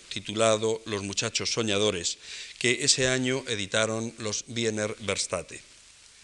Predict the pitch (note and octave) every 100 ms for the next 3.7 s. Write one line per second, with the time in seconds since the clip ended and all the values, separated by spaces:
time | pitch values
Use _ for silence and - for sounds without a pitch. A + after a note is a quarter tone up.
0 | - - - - - - E3 F#3 F3 D#3
1 | C#3 B2 D3 A#2+ G#2+ C#3+ - A#2 A#2 G#2+
2 | B2 A#2+ A2+ B2 A#2 - B2 B2 - A#2+
3 | A2+ D#3 B2 G#2+ A#2 F#2 F#2+